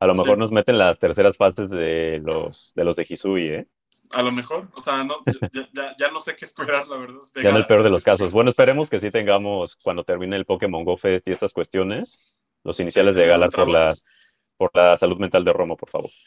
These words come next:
Speaker 2: Pero, pero siento que no, ¿eh? O sea, siento que el Ultra Bonus, o sea, ahora que lo dijiste, seguramente Ultra Bonus, bueno, no seguramente,
Speaker 1: Ajá.
Speaker 2: pero aquí va mi, mi, mi, mi predicción, que Ultra
Speaker 1: A ver.
Speaker 2: Bonus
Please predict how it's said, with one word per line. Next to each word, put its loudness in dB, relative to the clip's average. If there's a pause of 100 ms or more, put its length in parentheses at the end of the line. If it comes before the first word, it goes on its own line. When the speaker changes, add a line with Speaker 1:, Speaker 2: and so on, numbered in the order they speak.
Speaker 2:
Pero, 0
pero 0
siento -2
que 0
no, 2
¿eh? 2
O 2
sea, -10
siento -6
que -14
el -2
Ultra 0
Bonus, -8
o -16
sea, -4
ahora -2
que -12
lo -12
dijiste, -18
seguramente -10
Ultra -10
Bonus, -14
bueno, -14
no -12
seguramente, -14
Speaker 1:
Ajá. -14 (260)
Speaker 2:
pero -8
aquí -14
va 0
mi, -14 (140)
mi, -14
mi, -12
mi -6
predicción, -8
que -6
Ultra -2
Speaker 1:
A 4
ver. 2
Speaker 2:
Bonus -16